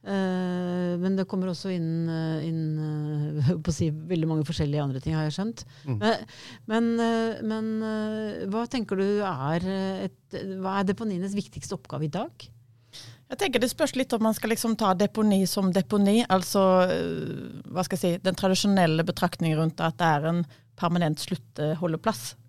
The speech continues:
Speaker 3: for ting. Eh, eller om man også skal trekke begrepet ut og på en måte få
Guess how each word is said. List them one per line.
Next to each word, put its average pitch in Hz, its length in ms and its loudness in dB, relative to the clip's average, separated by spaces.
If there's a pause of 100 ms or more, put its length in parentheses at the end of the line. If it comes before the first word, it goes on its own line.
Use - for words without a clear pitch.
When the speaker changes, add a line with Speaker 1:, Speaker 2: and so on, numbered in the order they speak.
(160)
Speaker 3:
for 175 320 -2
ting. 254 160 4 (480)
Eh, 190 320 6
eller 196 240 8
om 175 80 2
man 196 80 2
også 185 160 -4
skal 185 160 -4
trekke - 460 -4 (260)
begrepet 175 560 -2
ut 233 460 0
og 185 180 0
på - 80 -4
en 190 60 2
måte 180 200 2 (540)
få 220 200 0